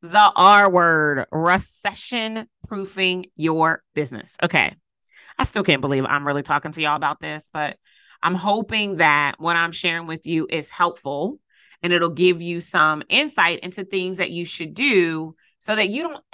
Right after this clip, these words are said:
ever have to worry again about a recession. So here are a few tips for you. Just, and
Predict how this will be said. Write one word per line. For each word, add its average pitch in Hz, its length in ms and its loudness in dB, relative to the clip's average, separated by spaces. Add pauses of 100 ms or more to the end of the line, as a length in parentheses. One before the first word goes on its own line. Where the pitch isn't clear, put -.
ever 220 200 -12
have 208 280 -4
to 196 80 -6
worry 170 400 -2
again 156 560 -8
about 139 460 0
a 147 100 -4
recession. 135 680 -12 (680)
So 214 240 4
here 320 240 0
are 311 160 6
a 254 40 0
few 233 200 -6
tips 214 320 -6
for 185 100 -4
you. 143 540 -4 (420)
Just, 220 520 2
and 208 260 -6